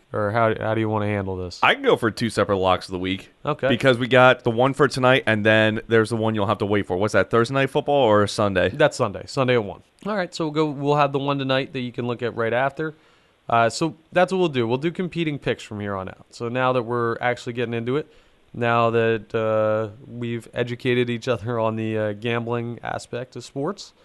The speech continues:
Speaker 1: um, you feel pretty confident as a sports gambler now?
Speaker 2: I, a little bit more, yeah, especially on the hockey side of things. In terms of gambling on football, it's like, I don't have the best record by any means. I've been mediocre on that, but hockey, like, that's,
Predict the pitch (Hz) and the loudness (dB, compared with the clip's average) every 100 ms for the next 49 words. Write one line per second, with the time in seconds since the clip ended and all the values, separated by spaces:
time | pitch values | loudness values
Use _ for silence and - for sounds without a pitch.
0 | _ _ _ _ _ 101 101 104 101 123 | _ _ _ _ _ -6 -4 -4 -4 -8
1 | 123 151 143 - 147 147 143 151 151 139 | -2 -2 -2 -4 -4 -2 -2 -2 -2 -4
2 | 123 156 156 165 165 170 175 185 - _ | -8 -8 -6 -6 -4 -4 -4 -6 -12 _
3 | - 135 151 147 151 160 123 113 104 95 | 0 2 4 6 8 8 6 6 4 4
4 | 95 - 127 131 117 104 107 101 104 98 | 4 4 4 4 2 2 2 0 -2 0
5 | 92 85 - 85 87 - - 135 147 180 | 0 -2 -4 -8 -10 -2 4 4 4 4
6 | 143 117 127 131 127 104 104 131 - 131 | 2 4 4 6 4 4 4 0 2 2
7 | 104 98 95 - - _ - 113 123 - | 4 2 2 -2 -20 _ 2 6 6 4
8 | 110 107 98 - _ _ _ - 107 101 | 4 4 2 -10 _ _ _ -4 0 2
9 | 104 117 104 110 107 110 95 104 101 101 | 4 4 4 2 4 2 4 4 4 0
10 | 95 95 101 101 104 101 101 107 101 98 | 0 0 0 0 2 2 2 2 2 2
11 | 92 113 120 123 107 98 104 107 - | 4 4 4 2 4 4 4 2 -2